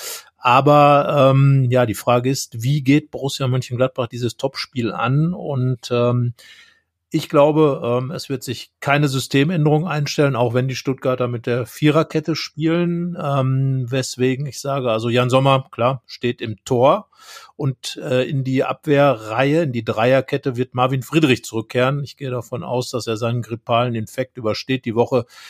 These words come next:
gut trainieren kann und dann eben die Dreierkette auffüllt. Jordan Bayer kann nicht spielen, er ist gesperrt.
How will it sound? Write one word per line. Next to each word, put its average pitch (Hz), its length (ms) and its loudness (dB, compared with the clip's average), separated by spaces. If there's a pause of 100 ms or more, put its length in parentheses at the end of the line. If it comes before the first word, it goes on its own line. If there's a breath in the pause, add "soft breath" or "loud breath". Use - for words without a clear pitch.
(200 loud breath)
gut 185 240 4
trainieren 160 520 2
kann 156 340 2
und 143 560 -4
dann 131 220 2
eben 131 360 -2
die 123 160 -6
Dreierkette 120 640 0
auffüllt. 127 460 0 (100)
Jordan 117 280 0
Bayer 117 280 2
kann 139 200 0
nicht 143 160 -4
spielen, 143 340 -2
er 117 80 -2
ist 113 120 -8
gesperrt. 131 520 -2